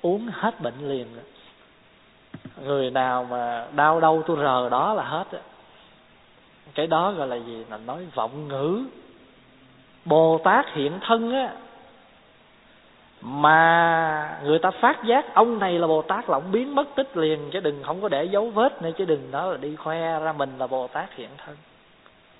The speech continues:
Bằng chứng là Hàng Sơn Thập Đắc. Quý vị có biết câu chuyện đó không?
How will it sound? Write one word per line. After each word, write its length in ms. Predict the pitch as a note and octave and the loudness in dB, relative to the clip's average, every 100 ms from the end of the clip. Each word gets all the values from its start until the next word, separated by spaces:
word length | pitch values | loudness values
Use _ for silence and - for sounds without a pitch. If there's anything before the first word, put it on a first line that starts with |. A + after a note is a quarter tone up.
| _ _ _ _ | _ _ _ _
Bằng 340 | E3 D3 D#3+ D#3+ | 0 0 0 -2
chứng 260 | G#3 B3+ D4+ | 0 0 -2
là 100 | E3+ | -2
Hàng 340 | C#3+ D3 D#3 - | -2 -6 -6 -2
Sơn 220 | G#3 G#3 | -2 -2
Thập 200 | E3+ - | -6 -4
Đắc. 160 | A3 - - - - - _ _ - | -4 -4 -16 -20 -20 -20 _ _ 2
Quý 140 | G3+ | 4
vị 140 | E3+ E3+ | 4 2
có 60 | |
biết 120 | G3+ A#3+ | 0 -2
câu 100 | F#3 | -2
chuyện 200 | E3 D#3 | -2 -2
đó 80 | G#3+ | -2
không? 140 | F#3+ | -4